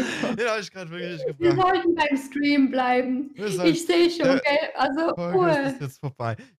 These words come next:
Speaker 2: dir mal vor, wir machen wirklich so eine Zwei-Minuten-Folge, wie die abgefuckt, die, egal. Okay. Nee, aber,
Speaker 1: <laughs>
Speaker 2: nee, aber wir sind, wir sind, wir sind heute mit einem reichen Blumenstrauß an, äh, völligen Themen einfach hier parat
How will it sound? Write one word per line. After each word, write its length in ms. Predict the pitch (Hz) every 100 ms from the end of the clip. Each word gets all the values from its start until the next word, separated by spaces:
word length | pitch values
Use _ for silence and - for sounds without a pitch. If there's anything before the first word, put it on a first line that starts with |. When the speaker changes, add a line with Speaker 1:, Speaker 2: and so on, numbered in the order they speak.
| -
Speaker 2:
dir 60 |
mal 80 | 131
vor, 160 | 123 131
wir 60 |
machen 220 | 127 120 117
wirklich 200 | 131 127
so 120 | 110
eine 100 | 107
Zwei-Minuten-Folge, 880 | - 113 110 113 _ 127 110 110 117
wie 60 | _ _
die 80 | -
abgefuckt, 480 | 117 - - 117 120
die, 60 | -
egal. 260 | - 110 107 233 254 165
Okay. 300 | 127 - 98 _ _ 139
Nee, 160 | 165 147
aber, 180 | 156 - - _ - -
Speaker 1:
<laughs> 120 | 302
Speaker 2:
nee, 240 | 147 143 -
aber 180 | 123 143
wir 80 |
sind, 280 | 165 214 165
wir 80 | 165
sind, 260 | 160 202 135
wir 80 | 165
sind 160 | 208
heute 220 | 196 185 180
mit 180 | 170 _ _ _ -
einem 240 | 147 160 - 127 _
reichen 500 | 127 127 165 196 190
Blumenstrauß 800 | 165 185 196 - - 139 156 -
an, 220 | - 135
äh, 100 | - 127 _ 156
völligen 400 | 185 196 - 165
Themen 520 | - 180 180 131 131 - _ _ _ _ _ _ _ _
einfach 320 | 156 175 156 _ _ _
hier 340 | 135 147 175 - _ -
parat 480 | 151 139 156 165